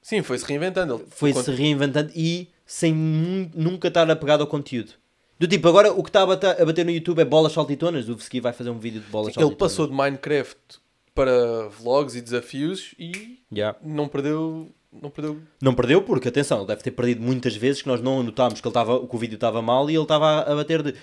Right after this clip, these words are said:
Speaker 2: "Como é que eu melhoro isto?"
Speaker 1: Pois, não, mas eu ia dizer que não perdeu o público, ou se calhar perdeu algum e ganhou outro.
Speaker 2: Eu acho que é mais da cena de tá sempre a tentar meter tudo. É que ele sempre, ele sempre tentou incluir tudo. É pá, por isso eu acho que o YouTube daqui a cinco anos,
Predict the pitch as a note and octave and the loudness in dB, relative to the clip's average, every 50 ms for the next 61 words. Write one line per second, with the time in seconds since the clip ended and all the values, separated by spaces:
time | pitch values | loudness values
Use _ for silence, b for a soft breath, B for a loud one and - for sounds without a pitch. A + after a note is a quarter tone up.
0 | B _ - B2 B2 - C#3 C3+ C#3+ C3+ C#3 B2+ C#3 D3 D#3 C3+ A#2 G#2+ - - | B _ -8 -8 -6 -4 -4 -4 -4 -4 -2 -2 0 0 0 -2 -6 -8 -10 -10
1 | - D#3+ D#3+ D3+ - - - D3+ D#3+ G3+ F#3 C3+ C3+ C3 C#3 C#3 C3 C#3+ C#3+ C#3+ | -6 -4 -4 -4 -6 -8 -8 -4 -2 -2 -2 -2 -4 -6 -6 -6 -6 -6 -6 -4
2 | D3+ D3 C#3+ D3 - D3 C#3 D3+ D3+ C#3+ D3 - D#3+ D#3 D#3+ F3+ F#3+ F#3+ F#3 - | -6 -6 -6 -6 -6 -6 -2 -2 -2 -4 -4 -6 -8 -6 -6 -6 -8 -10 -12 -14
3 | - - C3+ B2+ - - C3+ C3 B2+ - B2+ C3 C#3 C#3+ B2+ B2+ B2 C#3+ D#3+ D#3+ | -12 -12 -12 -10 -6 -4 -4 -4 -4 -4 -6 -4 -2 0 0 0 -2 -4 -6 -6
4 | E3+ E3+ E3 C#3+ C3 C#3 C#3+ C#3 C3+ - - _ _ _ _ _ _ - F3+ G#3 | -6 -8 -8 -8 -6 -6 -6 -8 -8 -12 -18 _ _ _ _ _ _ 4 6 6
5 | A#3 A3 - - A3 G#3 G3 G3+ G3+ F3+ F3 F#3 G3 F#3+ - G3+ F#3+ G3 F3 F#3 | 6 6 4 2 4 4 6 4 4 4 2 0 0 0 0 0 -2 0 0 0
6 | G3 G3 G3 G3 F#3+ F#3+ F#3+ E3+ D#3+ - F#3 F3 F3+ F3 D#3+ - - - - F#3 | 0 0 0 2 0 0 0 -2 -2 2 2 4 4 2 0 -4 -4 -2 0 0
7 | F#3 E3+ D#3 F3 E3+ D#3 E3+ E3 D#3+ E3+ D#3+ D#3 D#3 D#3 D#3 C#3+ C#3+ C#3+ B2+ - | 0 2 2 2 2 4 2 -2 0 2 2 4 4 2 0 -4 -6 -6 -4 -4
8 | D3+ D#3 D#3+ - C3+ A#2+ G#2 - - _ _ _ _ _ _ _ _ - - C#3+ | -4 -4 -4 -6 -6 -6 -6 -8 -12 _ _ _ _ _ _ _ _ -8 0 2
9 | D#3+ D#3 D#3+ - - F#3+ F#3 D#3 b b b b - D3+ D3+ D3+ - - - - | 2 2 4 2 2 0 0 -2 b b b b -2 0 0 0 -2 -2 2 4
10 | G3+ G#3 F#3+ F#3 F3 D#3+ F3+ E3+ D#3+ F3 F3 E3 D#3+ D3+ D3+ D3 - - - G#2+ | 4 4 4 2 0 0 0 2 4 2 2 2 0 0 -2 -2 -2 -4 -6 -10
11 | G2+ - - D#3+ E3 D#3+ - D#3+ D#3+ D#3+ E3+ F3 F3 E3+ - F3+ F3+ E3 D#3+ - | -6 -2 2 4 4 4 4 2 0 2 4 2 2 2 -2 -6 -6 -4 -2 -2
12 | C3+ B2 B2 B2 - C#3 C3+ - C#3+ C3 A#2+ - A#2+ A#2+ B2 B2 - | 0 0 0 0 -2 -4 -4 -4 -8 -6 -4 -4 -4 -4 -6 -8 -14